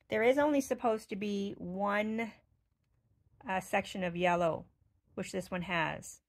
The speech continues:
And then it kinda has two shades of orange, and then it goes up. And the colors here are, are pretty good for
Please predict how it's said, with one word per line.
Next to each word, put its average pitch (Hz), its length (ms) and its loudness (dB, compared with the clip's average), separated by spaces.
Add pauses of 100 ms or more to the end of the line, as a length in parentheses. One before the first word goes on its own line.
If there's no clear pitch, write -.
(420)
And 190 60 -4
then 185 60 -2
it - 140 -10
kinda 190 240 0
has 185 380 -2
two 202 260 -6
shades 185 400 -4
of 180 80 -6
orange, 190 800 -6 (500)
and 180 140 -6
then 180 80 -2
it 175 100 -6
goes 170 300 -2
up. 160 320 0 (600)
And 196 380 -2
the 220 120 -4
colors 302 420 0
here 339 260 2
are, 233 360 0
are 220 180 -2 (160)
pretty 330 720 2 (180)
good 247 440 4 (1080)
for 214 600 6